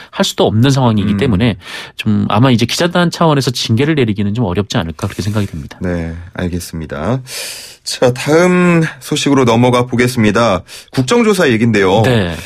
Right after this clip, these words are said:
Speaker 2: 김진표 국회의장이 어제 정오까지 이제 명단을 내라, 의견서를 내라 이렇게 요청을 했지만 국민의힘이 불참 방침을 재확인했단 말이죠.
Speaker 1: 네.
Speaker 2: 그래서 국회의장이 다시 한번 오늘입니다. 이십이 일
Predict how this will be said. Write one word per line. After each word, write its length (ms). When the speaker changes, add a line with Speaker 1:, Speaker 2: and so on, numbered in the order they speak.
Speaker 2:
김진표 720
국회의장이 920
어제 280
정오까지 840
이제 280
명단을 420
내라, 400
의견서를 420
내라 380
이렇게 240
요청을 320
했지만 540
국민의힘이 760
불참 320
방침을 360
재확인했단 840
말이죠. 520
Speaker 1:
네. 440
Speaker 2:
그래서 540
국회의장이 520
다시 320
한번 460
오늘입니다. 880
이십이 420
일 240